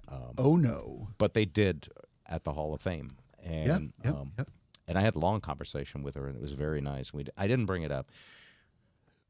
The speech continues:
Speaker 1: But, yeah, she, um, she's, she's the real deal, Ann Wilson. She's the real deal and deserves all the respect in the world. And if you wanna read a book, oh, uh, it, it was written a while ago, but it's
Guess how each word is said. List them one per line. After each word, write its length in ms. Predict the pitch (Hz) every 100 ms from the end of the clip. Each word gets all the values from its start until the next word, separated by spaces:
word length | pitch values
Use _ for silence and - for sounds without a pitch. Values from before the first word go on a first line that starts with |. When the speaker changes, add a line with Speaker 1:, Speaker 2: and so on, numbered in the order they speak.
| _
Speaker 1:
But, 300 | 110 98 - _
yeah, 300 | 131 175 95 -
she, 480 | - 165 180 180 160
um, 500 | 135 131 127 120 117 110
she's, 300 | - 165 165 -
she's 400 | 127 - 160 143 -
the 80 | 117 -
real 400 | 123 143 135 117
deal, 400 | 107 95 65 53 - -
Ann 200 | 82 76
Wilson. 340 | 73 67 - -
She's 480 | - 98 90 82 76
the 120 | 80
real 380 | 76 98 127 123
deal 320 | 104 107 98
and 80 | 90
deserves 300 | 76 78 71
all 180 | 98 107
the 80 | 90
respect 440 | 80 - 80 -
in 80 | 78
the 60 |
world. 340 | 69 71 69 69 _ _ -
And 100 | 76
if 100 | 67
you 80 | 85
wanna 260 | 101 139
read 200 | 110 113
a 40 | 92
book, 460 | 65 95 - - -
oh, 180 | 110 117 - _ _ _ _ _ _ _ _ _ -
uh, 120 | 76 -
it, 120 | 67
it 60 | 65 82
was 140 | 82
written 200 | 95 143
a 40 | 104
while 220 | 98 113
ago, 280 | 85 71 67
but 160 | 78 76
it's 440 | 73 - - -